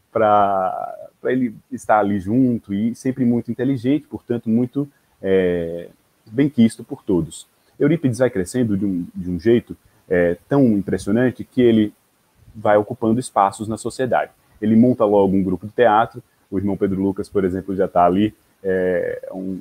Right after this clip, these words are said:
rapaz que sempre teve também um, um engajamento social muito grande, eu, eu lembro muito de Pedro, e Eurípides tinha muito disso, assim, de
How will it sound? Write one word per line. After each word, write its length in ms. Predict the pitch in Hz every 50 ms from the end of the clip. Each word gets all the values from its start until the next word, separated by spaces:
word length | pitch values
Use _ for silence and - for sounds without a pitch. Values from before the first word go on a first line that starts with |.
| 90 92 92
rapaz 400 | 90 - - - 92 92 90 -
que 140 | - 104 -
sempre 340 | - - 113 107 - -
teve 320 | - - 101 95 90 95 92
também 300 | - - 95 95 95 98
um, 160 | 101 90 98
um 60 | 101
engajamento 400 | 101 98 98 98 101 95 98 - -
social 340 | 95 - - 104 95 90
muito 260 | 90 98 107 107 - 95
grande, 340 | 90 101 110 117 117 107
eu, 120 | 107 101 92
eu 120 | 87 92
lembro 220 | 98 107 104 101 98
muito 200 | 98 104 104 -
de 80 | 98
Pedro, 360 | - _ 113 113 113 113 107 - _ _ _ _ _ _ _ _ _ _
e 220 | - 117 117 120 123
Eurípides 580 | 131 147 147 147 143 143 143 135 - - -
tinha 140 | - 143 143 143 139
muito 360 | 131 127 127 147 165 156 156 139
disso, 400 | 110 107 104 98 - - - 85
assim, 280 | - - - 90 87 87
de 340 | 87 101 110 110 107 -